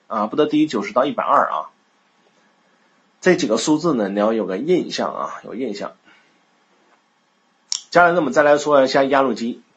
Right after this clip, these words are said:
那么一采用的是震动或钢筒式压路机啊，这是震动式压路机，这呢是钢筒式的。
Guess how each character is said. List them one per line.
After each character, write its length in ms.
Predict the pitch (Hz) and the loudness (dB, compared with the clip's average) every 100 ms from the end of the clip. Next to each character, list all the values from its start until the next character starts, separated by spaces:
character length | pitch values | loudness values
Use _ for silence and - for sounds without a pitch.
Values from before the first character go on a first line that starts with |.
| _ _ _ _ _ _ _ _ _ _ _ - - - - _ | _ _ _ _ _ _ _ _ _ _ _ -14 -14 -18 -20 _
那 100 | 190 | 2
么 120 | 160 | 4
一 160 | 254 240 | 4 2
采 140 | 147 | 4
用 120 | 131 | 2
的 80 | 139 | 2
是 140 | 143 156 | 2 2
震 260 | 220 185 | 2 4
动 140 | 175 147 | 4 4
或 340 | 180 151 - _ _ _ - | 4 2 0 _ _ _ 2
钢 280 | 202 208 | 2 2
筒 260 | 208 123 - | -6 -10 -8
式 220 | - 110 | -8 -6
压 160 | 95 85 | -6 -8
路 160 | 90 | -10
机 260 | 87 - 92 | -12 -12 -8
啊， 280 | 73 78 - - _ _ | -4 -4 -6 -16 _ _
这 140 | - 160 | 0 2
是 80 | |
震 180 | - 156 | 2 0
动 140 | 139 110 | -2 -2
式 100 | 113 | -4
压 140 | 90 | -4
路 100 | 90 | -6
机， 220 | 85 92 | -12 -14
这 160 | - 170 | -2 0
呢 100 | 113 | 0
是 140 | 117 | -2
钢 240 | - 127 123 | 0 0 -2
筒 160 | 113 | -12
式 180 | - 90 | -14 -16
的。 140 | 78 | -16